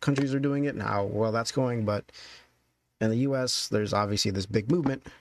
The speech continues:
of employment. Um, the fact that employers can't find workers is terrific news. I can't lie, whenever I, when I,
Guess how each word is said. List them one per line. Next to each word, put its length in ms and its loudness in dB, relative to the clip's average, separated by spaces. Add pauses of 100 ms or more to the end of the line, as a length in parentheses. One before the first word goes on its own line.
of 160 2
employment. 600 0 (420)
Um, 460 2
the 100 4
fact 260 0
that 140 4
employers 520 0
can't 260 -2
find 400 0
workers 440 2
is 260 0
terrific 800 0 (220)
news. 720 -2 (880)
I 100 4
can't 220 4
lie, 240 2
whenever 380 2
I, 360 0
when 200 2
I, 100 2